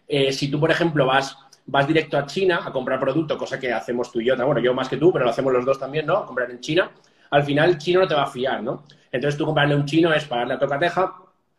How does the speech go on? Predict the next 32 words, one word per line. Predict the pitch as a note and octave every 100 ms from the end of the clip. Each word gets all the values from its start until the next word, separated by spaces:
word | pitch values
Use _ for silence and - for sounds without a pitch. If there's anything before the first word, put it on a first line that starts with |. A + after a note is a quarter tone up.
| - -
esperar | - B2+ C3+
a |
que | C3+
te | C3+
llegue | C3 C3+
el | C#3
producto, | C#3+ F3+ - F#3+ G#3 - - _
que | B2+
si | -
es | C#3
en | C3+ C3
barco, | D#3 - A#2+
pues | A2+ G#2+ G#2
va, | G#2+ A#2
se | -
va | A#2+
a |
demorar | B2+ C3 B2+ B2+
bastante, | B2+ D3 C#3
y | B2
más | A#2+
ahora | B2+ C3 B2
con, | A2+ G#2+
con | A2 A2
el | G#2+
tapón | A2+ A2 A#2+
que | A#2+ B2
hay | B2
en | A#2+
China | - C3 C3
y |
demás, | C3+ E3 G3+